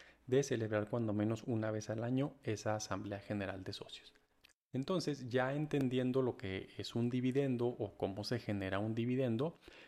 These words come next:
pues obviamente al ser un pago que se le hace de una persona moral a una persona física, pues también tendrá una repercusión fiscal. Y estos dividendos muchas veces se han satanizado, mm,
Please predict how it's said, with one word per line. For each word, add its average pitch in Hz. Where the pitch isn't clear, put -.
pues 165
obviamente 120
al 110
ser 110
un 120
pago 127
que 104
se 98
le 95
hace 104
de 107
una 101
persona 101
moral 117
a -
una 98
persona 101
física, 120
pues 135
también 101
tendrá 104
una 101
repercusión 107
fiscal. 196
Y 202
estos 147
dividendos 139
muchas 127
veces 123
se 123
han 117
satanizado, 113
mm, 117